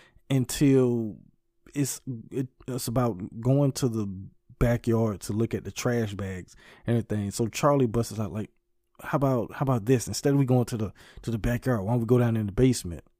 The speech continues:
So Billy's like, "Yeah, what's in the basement?" And then this is when Charlie spews off into the tangent about the whole vampire thing, 'cause he talks about a coffin down there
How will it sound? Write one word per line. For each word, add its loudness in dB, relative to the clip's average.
So 0
Billy's 2
like, -6
"Yeah, 0
what's -2
in 4
the 4
basement?" -2
And 4
then 8
this 2
is 0
when 2
Charlie 0
spews 2
off 4
into 2
the 2
tangent 0
about -4
the -10
whole 4
vampire -4
thing, -6
'cause -8
he -10
talks -4
about -8
a -16
coffin 2
down 2
there 0